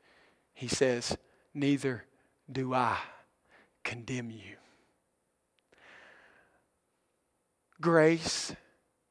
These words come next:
is the answer to sin in the sexual area. The forgiveness of a perfect and holy God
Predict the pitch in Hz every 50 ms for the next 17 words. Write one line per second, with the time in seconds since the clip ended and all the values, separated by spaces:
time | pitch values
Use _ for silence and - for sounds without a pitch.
0 | _ _ _ _ _ _ _ _ - 143 151 143 - - 151 139 143 156 170 165
1 | 180 175 - - - - 151 143 139 - - _ _ _ _ _ _ _ _ _
2 | _ _ _ _ _ _ _ - - - - - 190 190 190 165 135 117 101 95
3 | - - - - _ _ _ _ _ _ _ _ _ _ _ _ _ _ _ 151
4 | 147 139 123 - 147 139 127 - - 143 135 - 147 139 135 131 120 110 95 -
5 | - _ _ _ _ _ _ _ _ _ _ _ _ _ _ _ _ _ _ _
6 | _ _ _ _ _ - - - - - - - - - _ 165 147 - - -
7 | 175 160 143 131 135 165 185 190 170 165 190 185 185 185 175 - - - - -
8 | - - - - - - 180 165 139 160 147 - - - - - 175 180 180 -
9 | - - 185 185 185 - - 175 160 151 143 - - - - 170 175 180 185 190
10 | 190 196 196 196 196 196 196 185 180 - - - - 156 151 180 175 165 156 139
11 | 123 110 104 - -